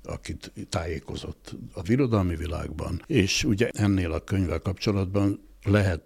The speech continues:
most már lehet tudni, hogy egy olyan professzionális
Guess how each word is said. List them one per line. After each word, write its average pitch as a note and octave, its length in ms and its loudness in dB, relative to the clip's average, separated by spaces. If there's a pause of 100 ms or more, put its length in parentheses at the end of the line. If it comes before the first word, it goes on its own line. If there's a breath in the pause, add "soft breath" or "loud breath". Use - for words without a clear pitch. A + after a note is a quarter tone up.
(160)
most - 280 2
már E2 200 -6
lehet D#2 340 -2
tudni, A2+ 680 2 (180)
hogy F#2+ 540 -2
egy G2 340 0
olyan F2+ 800 2
professzionális E2 1300 -2